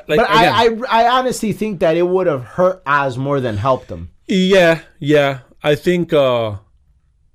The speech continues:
Speaker 1: I think it was a sinking ship we were watching,
Speaker 2: Yeah.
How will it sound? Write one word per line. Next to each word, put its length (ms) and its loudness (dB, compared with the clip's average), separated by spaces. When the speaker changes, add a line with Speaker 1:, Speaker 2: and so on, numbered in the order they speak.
Speaker 1:
I 100 2
think 200 0
it 60 2
was 200 2
a 60 -6
sinking 400 -4
ship 260 -2
we 140 0
were 60 2
watching, 380 2
Speaker 2:
Yeah. 340 -6